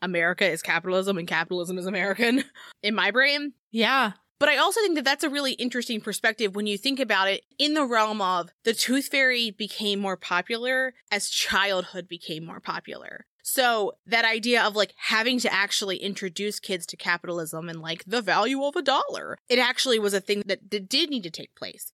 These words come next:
Speaker 1: Because whereas when kids were actually, like, out earning money, they did, they were like, "Yeah, I know, I get paid, like, three cents an hour. I know the value of a penny," right?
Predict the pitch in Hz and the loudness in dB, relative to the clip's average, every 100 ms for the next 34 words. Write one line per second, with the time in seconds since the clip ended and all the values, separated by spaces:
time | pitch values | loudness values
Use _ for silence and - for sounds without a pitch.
0 | _ 208 240 208 - 220 233 233 208 - | _ -4 0 0 -2 0 4 4 2 0
1 | 220 214 247 202 214 175 196 226 202 175 | -2 2 0 0 2 2 0 0 0 -2
2 | - - 208 208 214 202 180 180 302 302 | -4 -2 0 0 -2 -4 -4 0 2 2
3 | 180 175 180 - 220 247 233 233 226 202 | -2 -6 -12 -2 0 2 2 2 2 0
4 | 185 220 196 165 190 220 214 175 175 - | 2 2 2 0 0 0 0 0 -4 -4
5 | 214 196 185 - 214 208 214 202 190 185 | -2 -2 -2 -4 -6 -2 -2 0 0 0
6 | 220 - - 185 220 233 220 190 143 160 | 0 -2 -2 0 4 4 4 2 0 -2
7 | 156 151 - 131 110 165 175 190 | -8 -12 -10 -10 -10 -4 -2 -4